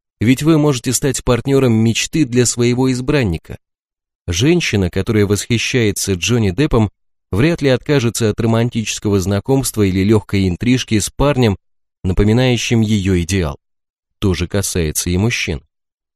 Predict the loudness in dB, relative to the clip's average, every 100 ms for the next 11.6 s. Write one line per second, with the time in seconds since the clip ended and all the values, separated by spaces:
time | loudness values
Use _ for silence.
0 | -8 0 2 2 -2 -4 -4 -2 0 -2
1 | -4 -4 -2 0 0 0 -2 -2 _ _
2 | -2 0 0 0 -2 -2 -4 -2 -2 0
3 | -2 0 0 0 -6 -8 -16 _ _ _
4 | _ -4 0 0 2 2 2 0 2 0
5 | -2 0 2 0 -2 -8 -20 _ _ _
6 | -14 -4 0 0 -4 _ _ _ _ _
7 | -6 -2 0 2 2 2 0 -2 -2 -2
8 | 0 -2 -2 -2 -2 0 0 2 2 -2
9 | -2 -4 -2 -4 -2 -4 -2 -2 -2 -6
10 | _ _ -6 -4 0 0 0 -2 -2 -4
11 | -6 -6 -8 -6 -8